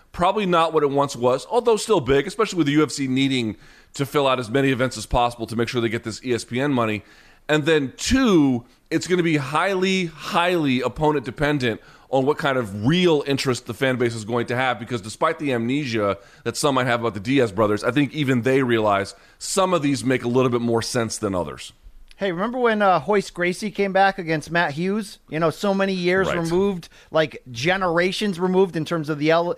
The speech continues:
Speaker 2: evolution of the sport. I'm not saying Nick is facing that, but I'm saying I would bet my money more on that we have one more Nick Diaz appearance, and maybe it goes, maybe not as disastrously as Royce did, where, uh,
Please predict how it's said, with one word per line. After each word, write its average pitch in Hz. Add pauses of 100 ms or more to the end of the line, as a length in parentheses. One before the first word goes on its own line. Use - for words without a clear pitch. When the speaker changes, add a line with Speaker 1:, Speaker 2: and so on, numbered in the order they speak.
(240)
Speaker 2:
evolution 185
of 160
the 147
sport. 214 (160)
I'm 208
not 247
saying 202
Nick 196
is 180
facing 185
that, 175 (280)
but 156
I'm 233
saying 214
I 165
would 196
bet 180
my 180
money 180
more 170 (280)
on 160
that 151
we 175
have 175
one 175
more 190
Nick 175
Diaz 175
appearance, 170
and 151
maybe 175
it 156
goes, 175 (300)
maybe 180 (540)
not 202
as 170
disastrously 170
as 147
Royce 240
did, 165
where, 151
uh, 139